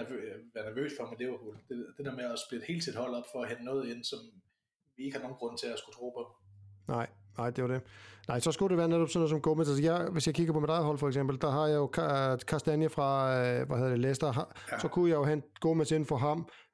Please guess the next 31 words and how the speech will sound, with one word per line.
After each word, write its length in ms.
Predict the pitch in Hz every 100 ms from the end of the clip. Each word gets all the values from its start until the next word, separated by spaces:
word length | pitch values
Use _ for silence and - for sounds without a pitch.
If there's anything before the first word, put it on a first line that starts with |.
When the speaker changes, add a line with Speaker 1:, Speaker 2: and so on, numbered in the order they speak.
| -
Speaker 2:
øh, 480 | 151 147 139 135 135 - -
kun 220 | - 156
for 120 | 147 143
den 200 | 156 151
runde 320 | 147 151 156
der, 200 | 143 139
for, 420 | - 151 160 151
som 200 | 147 147
er 40 |
henblik 280 | 139 147 147
på 140 | 151 135
at 60 |
smide 140 | 151 139
ham 120 | 139
på 60 |
bænken, 320 | 139 147 151 135
og 60 |
så 80 | 127
sælge 240 | 131 143
han 100 | 135
igen 240 | 135 135 135
en 160 | 127
runde 220 | 123 131 131
eller 140 | 127
to 160 | 131 127
senere, 340 | 131 131 127
hvis, 240 | 123 117
hvis 200 | - 127
det 140 | - 135
var, 160 | 127
ikke? 160 | 147